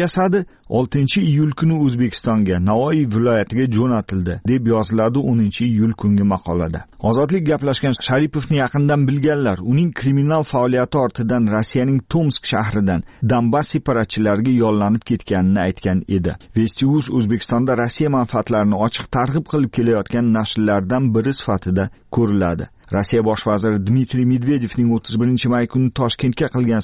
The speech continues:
safari arafasida bu nashr bir guruh rus tilli ziyolilarning rus tiliga davlat tili maqomini berish to'g'risidagi tashabbusini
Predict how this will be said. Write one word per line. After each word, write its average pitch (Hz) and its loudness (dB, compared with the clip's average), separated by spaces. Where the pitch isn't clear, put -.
safari 98 -2
arafasida - -4
bu 113 2
nashr 147 0
bir 175 2
guruh 190 2
rus 180 2
tilli 160 2
ziyolilarning 127 2
rus 139 0
tiliga 151 2
davlat 123 0
tili 131 2
maqomini 120 0
berish 131 0
to'g'risidagi 104 0
tashabbusini 101 0